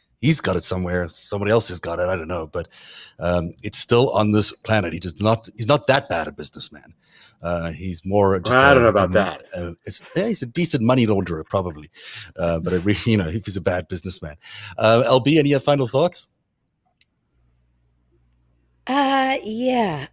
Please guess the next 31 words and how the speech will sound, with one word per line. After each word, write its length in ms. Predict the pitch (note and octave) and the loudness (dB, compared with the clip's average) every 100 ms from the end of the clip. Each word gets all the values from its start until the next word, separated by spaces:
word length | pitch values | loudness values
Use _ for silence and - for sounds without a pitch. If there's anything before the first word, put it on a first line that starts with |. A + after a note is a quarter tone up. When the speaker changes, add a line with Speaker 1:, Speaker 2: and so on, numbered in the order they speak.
| - | -10
Speaker 3:
I 100 | B3 | -10
think, 520 | - F#4 F#4 - - _ _ _ - - G#3 | 0 2 2 -4 -16 _ _ _ -20 -14 2
look, 260 | A#3 A3 | 2 4
we 100 | G#3 | 0
have 200 | G#3+ G#3+ | 2 0
to 140 | - G3 | 2 0
now 180 | F#3+ F3 - | 2 0 0
careen 460 | G3 F3+ A3 A3+ | -2 2 2 0
through 220 | - G3 F3 | -4 -4 -2
this 260 | F3+ - | -2 -2
weekend. 640 | E3+ F#3+ G3 C3 F3 - - _ - | -4 -2 0 0 0 -6 -12 _ -10
Speaker 1:
Mm-hmm. 480 | F#2+ G2 G2 C#2+ E3+ | -4 -2 -2 -4 -2
Speaker 3:
Um, 560 | F3 E3+ E3 D#3+ D#3+ D#3 _ _ _ _ _ - | 0 2 2 0 -2 -8 _ _ _ _ _ -6
and 400 | E3 D#3+ D#3 D#3 | -2 0 0 0
everyone's 440 | E3 F3 F3 F3 | 0 2 0 0
even 220 | F3+ F3 | -4 -2
more 160 | E3+ D#3+ | -2 0
unsettled. 580 | D#3+ - D#3+ C#3 C#3+ - | -2 -2 -2 0 -2 -2
And 120 | - F#3+ | -6 -4
we 140 | G#3+ | -4
knew 240 | A3 A#3+ | -2 -4
this 240 | G#3+ G#3+ - | -2 -4 -4
was 160 | G3 | -6
all 180 | F3+ D3+ | -2 -4
coming. 540 | C#3+ - G#2 G#2 D2 - _ _ _ | -4 -8 -6 -6 -10 -14 _ _ _
You 60 | C3+ | -6
know, 120 | C3+ | -4
I 100 | C#3 | -4
just 200 | D#3+ - | -6 -6
wanna 200 | E3 | -2
Speaker 1:
It's 80 | D#3 | -2